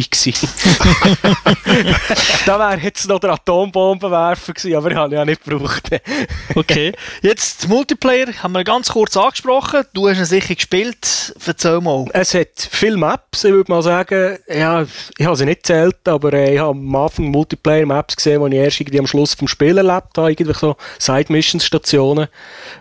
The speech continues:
Speaker 1: Man kann auch hier wieder mit aus den sechs Klassen auswählen. Zusätzlich hat man pro Klasse bis zu vier, äh, Charakter, die man kann erstellen kann, also ein bisschen verschiedene Fähigkeiten kann trainieren, weil es spielt sich halt ein bisschen anders.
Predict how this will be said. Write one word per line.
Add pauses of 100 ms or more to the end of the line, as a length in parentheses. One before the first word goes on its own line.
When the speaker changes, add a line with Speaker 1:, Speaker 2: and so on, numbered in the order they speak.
(140)
Speaker 1:
Man
kann
auch
hier
wieder
mit
aus
den
sechs
Klassen
auswählen.
Zusätzlich
hat
man
pro
Klasse
bis
zu
vier,
äh, (300)
Charakter,
die
man
kann
erstellen
kann,
also
ein
bisschen
verschiedene
Fähigkeiten
kann (420)
trainieren,
weil
es
spielt
sich
halt
ein
bisschen
anders.